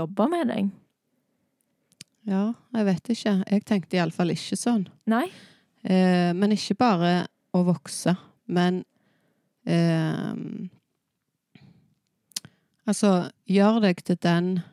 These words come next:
Speaker 2: gjør deg til den du er ment å være da.
Speaker 1: Mm.
Speaker 2: Og sette deg fri. Kanskje det er det største jeg
Speaker 1: Ja.
Speaker 2: har opplevd som da gjør at jeg vokser. For at jeg, ja, hva er å vokse?
Speaker 1: Ja, det,
Speaker 2: Egentlig.
Speaker 1: ja.
Speaker 2: Men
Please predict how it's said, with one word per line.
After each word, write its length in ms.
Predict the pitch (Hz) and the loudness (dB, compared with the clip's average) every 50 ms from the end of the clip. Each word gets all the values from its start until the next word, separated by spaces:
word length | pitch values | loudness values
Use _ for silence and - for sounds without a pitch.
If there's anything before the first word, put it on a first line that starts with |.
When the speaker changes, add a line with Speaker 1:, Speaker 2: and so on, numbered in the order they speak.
| _ _ _ _ - | _ _ _ _ 0
Speaker 2:
gjør 220 | 190 208 226 233 233 | 0 2 2 2 0
deg 120 | 208 180 - | -2 -2 -2
til 100 | - 185 - | -4 -2 0
den 240 | 175 175 180 208 185 | 0 0 0 0 0
du 60 | 185 175 | 0 0
er 60 | 170 | 0
ment 400 | 160 160 170 185 180 _ - 180 | 0 0 -2 -2 -6 _ -4 -2
å 60 | 165 160 | 0 0
være 240 | 160 175 202 202 202 | 0 0 -2 -2 -4
da. 60 | - _ _ _ - | -8 _ _ _ -2
Speaker 1:
Mm. 280 | 240 262 269 247 233 240 269 | 0 2 2 2 2 2 2
Speaker 2:
Og 80 | 208 - | 0 0
sette 400 | - - 190 - - - - 175 | 0 -2 -2 -2 -2 -2 -2 -2
deg 120 | 170 170 - | -2 -2 -4
fri. 220 | - - 175 165 180 190 180 _ - - | -6 -4 -2 -2 -2 -2 -4 _ -8 -4
Kanskje 320 | 190 180 156 - - 175 - | -4 -4 -4 -4 -8 -6 -4
det 120 | - 165 | -2 -2
er 140 | 165 175 185 180 | 0 0 0 0
det 80 | 170 | -2
største 840 | - - - - - - 170 - - - - - - - - 170 180 - _ _ _ _ _ _ _ 349 330 | -4 -6 -12 -10 -6 -6 -6 -6 -8 -14 -14 -16 -12 -8 -6 -6 -6 -6 _ _ _ _ _ _ _ -4 0
jeg 120 | 202 190 | 2 2
Speaker 1:
Ja. 80 | 190 208 214 | 2 2 0
Speaker 2:
har 240 | 165 165 165 160 170 - - _ _ _ _ _ _ _ - | 0 0 0 -2 -6 -14 -20 _ _ _ _ _ _ _ -2
opplevd 520 | 185 185 170 _ - 185 180 170 160 - - | 0 0 0 _ -2 0 0 0 0 -2 -4
som 240 | - - 180 175 170 | -2 -2 -2 -2 0
da 180 | - 165 160 | -2 0 0
gjør 360 | 160 160 156 160 160 170 208 - - _ - | 0 0 0 0 0 -2 -2 -4 -8 _ -8
at 100 | 196 - - | -6 -4 -4
jeg 120 | 180 175 | -4 0
vokser. 460 | 175 175 208 - - - - - 180 - _ | 0 0 0 -2 -4 -8 -8 -8 -8 -10 _
For 160 | - - - 175 | -6 0 0 0
at 140 | 165 - - | 0 0 -2
jeg, 140 | 170 160 - - - _ _ _ _ _ _ _ _ _ _ _ _ _ _ _ _ _ _ - | -6 -6 -6 -8 -20 _ _ _ _ _ _ _ _ _ _ _ _ _ _ _ _ _ _ -6
ja, 80 | - - _ - - | -6 -6 _ -8 -4
hva 120 | - 165 165 160 | -2 0 0 0
er 40 | 147 147 147 | 0 -2 -2
å 20 | |
vokse? 420 | 143 - - - - - 151 165 175 _ _ _ - | -4 -8 -12 -10 -8 -4 -4 -4 -4 _ _ _ 0
Speaker 1:
Ja, 280 | 220 240 247 254 254 254 | 2 4 4 4 4 4
det, 140 | 196 170 170 - | 4 6 6 6
Speaker 2:
Egentlig. 320 | - - - - 147 156 - | 4 4 2 0 -4 -2 0
Speaker 1:
ja. 240 | 208 190 190 214 233 - - - _ _ _ | 0 0 2 0 -2 -4 -8 -20 _ _ _
Speaker 2:
Men 280 | - 175 170 170 - | 0 2 2 2 0